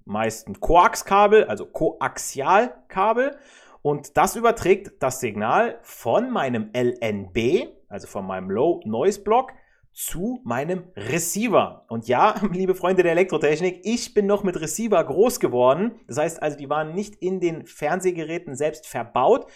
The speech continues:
sondern man musste sich einen Fernseher holen und einen Receiver. Und, äh, das war damals, wie auch schon mit Kassetten, mit C Ds, die Technik war einfach ein bisschen simpler, war noch aufgeteilt.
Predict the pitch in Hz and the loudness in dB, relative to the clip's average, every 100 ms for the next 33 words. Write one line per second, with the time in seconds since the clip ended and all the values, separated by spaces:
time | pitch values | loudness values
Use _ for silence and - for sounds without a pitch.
0 | - - 156 175 160 135 160 - 123 120 | -20 -8 -4 -2 -2 -2 -6 -8 -12 -8
1 | 101 - 117 165 202 202 208 240 254 - | -8 -4 -4 0 0 0 0 -2 -4 -12
2 | _ _ 269 277 185 117 - 135 135 131 | _ _ 0 2 0 -4 -2 0 0 -2
3 | 123 - 185 135 90 - - - - - | -2 -4 -8 -8 -8 -10 -18 -20 -20 -20
4 | - - _ _ 117 117 117 123 120 117 | -20 -20 _ _ -4 -2 -2 -2 0 0
5 | 117 117 - - 165 - 170 180 190 196 | -2 -4 -8 -4 -4 -2 2 6 6 6
6 | 202 160 185 190 185 - - 160 185 185 | 6 4 6 4 2 -8 -12 -10 -8 -8
7 | - - 156 165 - 165 170 170 - 165 | -10 -6 -4 -2 -4 -4 -6 -8 -4 -2
8 | - 196 208 185 175 - 160 190 196 - | 0 0 -2 -4 -4 -4 0 0 0 -10
9 | - 202 208 208 202 151 160 165 156 156 | -12 -4 -2 0 0 2 2 2 -2 -6
10 | 147 160 139 160 165 156 135 139 139 - | -10 -8 -8 -6 0 2 4 6 4 2
11 | - 147 135 139 180 185 180 - 156 160 | -6 -8 -4 0 0 0 -4 -2 0 2
12 | 160 | 0